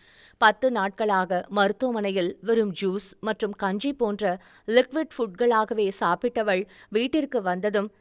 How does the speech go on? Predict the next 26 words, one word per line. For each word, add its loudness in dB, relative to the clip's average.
"யாஷிமா, 4
எனக்கு -2
தோசை 4
செஞ்சு -2
தரீங்களா? 2
சாப்பிட்டு 2
ரொம்ப 0
நாள் 2
ஆச்சு. 2
தோசை 0
சாப்பிடணும் 0
போல 2
ஆசையா 2
இருக்கு," -2
என்று 0
யாஷிகாவிடம் 0
கேட்டாள் -4
கனிஷ்கா. -4
உடனே 6
கிச்சனுக்கு -4
சென்றவள் -2
இரண்டு 0
தோசையை 0
ஊற்றி -4
எடுத்து -2
வந்து -2